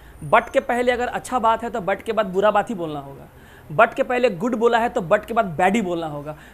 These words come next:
but के पहले अगर लाइट है तो but के बाद डार्क ही बोलना पड़ेगा। इससे बहुत कुछ क्लियर हो जाता है एग्जाम। but पे कितना सेंटेंस आता है, but वो, लेकिन, लेकिन उसे अभी तक भाग्य नहीं मिला,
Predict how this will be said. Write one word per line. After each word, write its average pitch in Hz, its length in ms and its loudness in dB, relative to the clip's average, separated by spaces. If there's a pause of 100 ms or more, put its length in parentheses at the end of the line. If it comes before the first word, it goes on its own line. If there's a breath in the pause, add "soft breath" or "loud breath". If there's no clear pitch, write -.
(100)
but 240 220 6
के 262 80 0
पहले 247 220 2
अगर 233 160 2
लाइट 202 320 4
है 185 160 2
तो 185 160 -6
but 202 220 2
के 233 80 -2
बाद 214 160 4
डार्क 190 320 6
ही 254 60 0
बोलना 185 240 -2
पड़ेगा। 147 360 -10 (1000)
इससे 180 180 -8
बहुत 151 300 -12
कुछ 220 180 -12
क्लियर 208 240 -6
हो 208 80 -6
जाता 196 220 -6
है 190 60 -4
एग्जाम। 175 280 -10
but 202 120 -6
पे 254 140 -6
कितना 247 360 -10
सेंटेंस 254 340 -8
आता 233 200 -12
है, 220 340 -16 (1900)
but 214 140 -2
वो, 226 80 -4
लेकिन, 240 360 -2
लेकिन 220 360 -2
उसे 240 260 -4
अभी 208 220 -4
तक 240 220 -6
भाग्य 190 360 -2
नहीं 196 200 -2
मिला, 143 240 -8